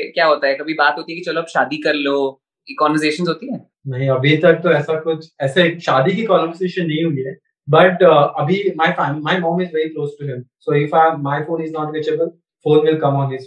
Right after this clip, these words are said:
Speaker 2: phone. And, uh, जब when we, when we, when I told my mom and parents about him, they had kind of guessed it because he used to come to my home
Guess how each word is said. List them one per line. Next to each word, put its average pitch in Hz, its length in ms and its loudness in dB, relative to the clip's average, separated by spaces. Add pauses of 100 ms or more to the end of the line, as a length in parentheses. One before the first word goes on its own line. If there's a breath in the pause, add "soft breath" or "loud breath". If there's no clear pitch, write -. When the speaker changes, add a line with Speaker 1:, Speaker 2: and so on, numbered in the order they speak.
Speaker 2:
phone. 117 240 -4 (380)
And, 139 560 6
uh, 143 320 4 (520)
जब 139 300 2
when 170 160 6
we, 190 100 4 (520)
when 156 160 2
we, 170 80 4 (100)
when 147 180 -2
I 151 40 -2 (100)
told 143 400 -2 (520)
my 131 60 0 (140)
mom 127 260 -2
and 127 160 -8
parents 127 400 2
about 127 300 2
him, 117 100 0 (460)
they 160 80 8 (240)
had 165 220 2
kind 156 140 0
of 151 140 0
guessed 135 320 -2
it 135 80 -10
because 135 240 -4
he 143 140 -4
used 143 160 -10
to 143 80 -12
come 139 160 0
to 135 120 -4
my 139 80 0 (440)
home 123 340 -2